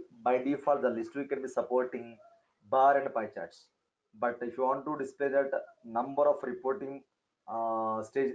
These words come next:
like number of reporting, there we need to go for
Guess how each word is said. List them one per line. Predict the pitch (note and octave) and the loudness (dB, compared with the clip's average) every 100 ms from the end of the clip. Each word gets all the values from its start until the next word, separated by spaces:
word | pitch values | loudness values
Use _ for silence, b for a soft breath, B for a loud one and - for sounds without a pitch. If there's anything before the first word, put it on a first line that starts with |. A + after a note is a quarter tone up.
| A#2+ | -2
like | B2 A#2+ | -4 0
number | A#2+ C3 | 0 2
of | B2 A2+ | 0 -2
reporting, | A2+ B2 C3 C#3+ D3+ - _ _ | -8 -2 -2 -2 -10 -14 _ _
there | A2 B2 | 0 0
we | A#2+ B2 | 2 -2
need | B2 B2+ | -4 -6
to | C3+ C#3 - _ _ - | -4 -6 -8 _ _ -4
go | C3 | -2
for | B2+ A#2 A2 | 2 2 2